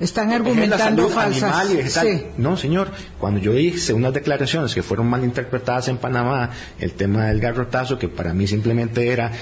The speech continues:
Speaker 2: eh, que cuando el diálogo no funciona hay que ir a los tribunales, eso es lo que se, a eso quise yo decir.
Speaker 1: Ese era el garrotazo,
Speaker 2: Sí,
Speaker 1: la
Speaker 2: no,
Speaker 1: O M C
Speaker 2: la,
Speaker 1: era el,
Speaker 2: la
Speaker 1: el
Speaker 2: Organización Mundial del
Speaker 1: garrotazo,
Speaker 2: Comercio,
Speaker 1: claro.
Speaker 2: a litigar porque el diálogo, eh, no, no ha prosperado. Entonces, ¿yo qué me voy a quedar sentado en, en el sofá de mi casa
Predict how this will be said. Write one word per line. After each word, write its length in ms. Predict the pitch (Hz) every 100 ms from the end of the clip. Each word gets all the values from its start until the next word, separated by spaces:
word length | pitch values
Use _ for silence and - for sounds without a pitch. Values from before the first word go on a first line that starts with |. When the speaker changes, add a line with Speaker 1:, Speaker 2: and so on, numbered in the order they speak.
| -
Speaker 2:
eh, 340 | - 92 87 85
que 120 | 104
cuando 280 | - 90 90
el 80 | 85
diálogo 360 | 98 101 107 113
no 100 | 117
funciona 400 | 123 117 135 -
hay 140 | 90
que 120 | 87 98
ir 80 |
a 40 | 98
los 160 | 107
tribunales, 640 | - 123 143 131 127 156 -
eso 220 | 80 90
es 40 | 101
lo 60 |
que 100 | -
se, 120 | 104 - - - -
a 80 |
eso 160 | 78 85
quise 280 | 87 80 80
yo 120 | 92
decir. 300 | 101 139 139 -
Speaker 1:
Ese 220 | 233 262
era 120 | 247
el 60 | 269
garrotazo, 720 | 262 208 - 226 - 190 147
Speaker 2:
Sí, 140 | 156 214
Speaker 1:
la 160 | 220
Speaker 2:
no, 80 | 220
Speaker 1:
O 40 | 254
M 220 | 262 240
C 80 | 254
Speaker 2:
la, 160 | 240 180
Speaker 1:
era 260 | 170 202 214
el, 100 | 226
Speaker 2:
la 60 | 226
Speaker 1:
el 60 | 220
Speaker 2:
Organización 220 | 208 202
Mundial 100 | 143
del 20 | 147 160
Speaker 1:
garrotazo, 120 | 151
Speaker 2:
Comercio, 340 | 180 151 208 170
Speaker 1:
claro. 120 | 120 -
Speaker 2:
a 80 | -
litigar 520 | 104 107 107 123 190
porque 280 | 196 185 170
el 160 | - 113
diálogo, 460 | 104 117 151 196 -
eh, 180 | 110 113
no, 160 | 104 107
no 100 | 98
ha 60 |
prosperado. 600 | - 123 - - 262 147 -
Entonces, 360 | 113 101 110 139
¿yo 140 | 165
qué 80 | 170
me 80 | 165
voy 120 | 170
a 40 | 165
quedar 240 | 180 139
sentado 460 | 110 101 127 151 170
en, 160 | 165
en 80 | 143
el 100 | 123
sofá 220 | - 110
de 60 | 143
mi 100 | 156
casa 360 | 151 156 165